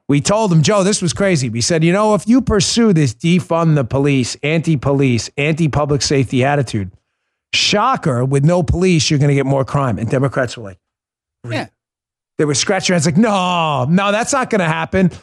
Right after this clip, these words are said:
Speaker 1: We're gonna send social workers out." "Oh, you are? For a barricaded E D P with a knife, emotionally disturbed person? You're gonna, oh, good luck with that. Have fun."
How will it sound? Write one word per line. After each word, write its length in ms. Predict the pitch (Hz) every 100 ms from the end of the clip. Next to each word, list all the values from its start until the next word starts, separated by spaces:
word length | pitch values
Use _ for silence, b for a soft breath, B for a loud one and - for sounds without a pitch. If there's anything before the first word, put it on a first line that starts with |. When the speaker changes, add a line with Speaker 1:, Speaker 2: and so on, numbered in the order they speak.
| _ -
Speaker 1:
We're 100 | 220
gonna 160 | 262
send 380 | - 262 233 175 - _ _ _ -
social 440 | 254 277 - 226
workers 460 | 185 160 170 147 139
out." 220 | 117 95
"Oh, 160 | 302 311
you 240 | 233 277
are? 360 | 330 208 214 - _ _ -
For 140 | 226
a 40 |
barricaded 640 | 170 240 277 269 254 277 254
E 140 | 247
D 140 | 269 233
P 240 | 254 277
with 120 | 269
a 60 | 220
knife, 340 | 226 294 247
emotionally 400 | 214 226 - 240
disturbed 360 | 202 - 247 202
person? 320 | 240 269 294
You're 160 | 233 233
gonna, 120 | 302
oh, 40 |
good 180 | 233 339
luck 240 | 330 320
with 140 | 226 190
that. 340 | 175 196 - _
Have 160 | 247 240
fun." 440 | 269 247 180 175